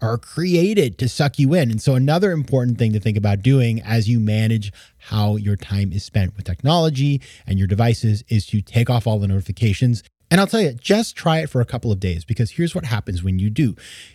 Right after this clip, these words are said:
You start to realize that there is nothing that critical actually happening, and that you can take an hour or two away and then come back and do everything at once and batch things, right? Which is so critical. And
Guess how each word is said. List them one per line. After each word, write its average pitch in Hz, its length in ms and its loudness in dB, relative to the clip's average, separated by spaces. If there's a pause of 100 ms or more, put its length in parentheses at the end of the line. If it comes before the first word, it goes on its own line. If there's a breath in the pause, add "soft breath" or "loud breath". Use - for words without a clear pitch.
You 135 100 -4
start - 360 -4
to 180 120 2
realize 156 640 0 (400 loud breath)
that 170 160 4
there 196 100 4
is 180 120 2
nothing 196 400 2
that 143 240 0
critical 135 420 2
actually 110 460 0
happening, 104 800 0 (360 soft breath)
and 135 100 4
that 151 80 0
you 160 100 0
can 175 200 0
take 185 260 -2
an 160 80 2
hour 107 300 0
or 95 80 -2
two 92 260 -2
away 92 300 2
and 123 100 2
then 131 100 2
come 156 140 0
back 170 220 0
and 143 360 0
do 104 140 0
everything 110 260 0
at 107 60 -2
once 113 300 -4
and 98 120 -2
batch 101 360 -6
things, 80 240 -8
right? 87 160 -4
Which 87 160 -8
is 90 80 -8
so 87 160 -4
critical. 87 420 -4
And 85 160 -4